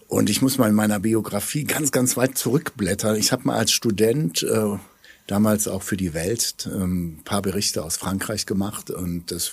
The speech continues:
so Mitte der achtziger und hab über Jean-Marie Le Pen geschrieben, den Vater der heutigen Rechtspopulistin Marine Le Pen, der ein eindeutiger Faschist ist, äh, der die Front National gegründet hat.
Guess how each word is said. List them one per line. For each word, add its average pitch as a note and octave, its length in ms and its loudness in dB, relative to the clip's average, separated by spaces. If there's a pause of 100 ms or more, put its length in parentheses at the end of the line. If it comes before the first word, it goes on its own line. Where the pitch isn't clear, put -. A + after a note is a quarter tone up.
so - 160 -4
Mitte G2+ 280 -2
der - 180 -2
achtziger - 500 0 (440)
und - 200 0
hab C#3+ 220 0
über A2 300 4
Jean-Marie B2+ 600 4
Le G#2+ 140 2
Pen F#2+ 340 -2
geschrieben, D#2+ 540 -6
den E2+ 160 -6
Vater - 480 -2
der D2 180 -8
heutigen D#2+ 640 -6 (400)
Rechtspopulistin F2 920 0
Marine E2+ 360 -2
Le F2 80 -4
Pen, G2+ 340 -4 (400)
der F#2+ 240 0
ein G2+ 260 -2 (220)
eindeutiger G2 840 2
Faschist - 540 -6
ist, - 360 -10 (600)
äh, G2 200 0
der G#2 200 2
die G2+ 100 2
Front A#2 300 4
National G2+ 600 2
gegründet G2+ 600 -2
hat. F3+ 400 -4